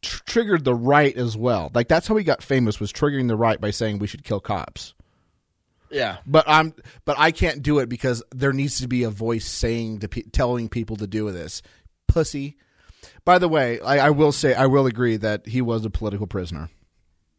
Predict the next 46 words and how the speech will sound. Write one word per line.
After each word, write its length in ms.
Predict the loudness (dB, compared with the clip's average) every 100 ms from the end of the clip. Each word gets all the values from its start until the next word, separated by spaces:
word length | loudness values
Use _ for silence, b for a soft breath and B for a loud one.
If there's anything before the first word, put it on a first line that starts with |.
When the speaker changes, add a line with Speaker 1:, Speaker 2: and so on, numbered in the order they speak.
| _ -6
Speaker 1:
I 100 | -4
will 140 | -2 -2
agree 200 | -2 -4
with 100 | -6
that. 240 | -10 -14 -18 _ _ _ _ _ _ _ -8
He 100 | -4
did, 200 | -4 -4
he, 200 | -4 -4 -4
he 140 | -2
didn't, 320 | -2 -2 -6 -12 B B B B B B B
<sighs> 540 | B B B B B
I 40 |
mean, 180 | 0 2
he 80 | 4
does 280 | 6 4 4
things 260 | 2 4
that 120 | 4 4
are 80 |
wrong, 540 | 4 4 6 4 2 0 0 2 2
<laughs> 260 | 2 0
but, 200 | 0 6 6
Speaker 2:
Uh, 380 | 6 2 2 2
we, 160 | 2 2
we, 140 | 4
Speaker 1:
but 200 | 8 8
Speaker 2:
we 60 | 6
can 200 | -2 -6
debate, 460 | -8 -8 -10 -8
we 140 | -2 0
can 160 | 2
debate 400 | 2 2 2 2
that. 220 | 2 4 6
I 80 |
Speaker 1:
Yeah, 140 | 6 6
Speaker 2:
don't 20 |
know. 60 | 6 4
Speaker 1:
his 40 |
Speaker 2:
If 40 | 4
you're, 160 | 2
if 100 | 2
you're, 200 | 4 4
if 220 | 4 2 4
you're 160 | 4
gang 360 | 4 4 4 4
attacking 560 | 2 4 4 2 0
people 420 | 2 0 2 0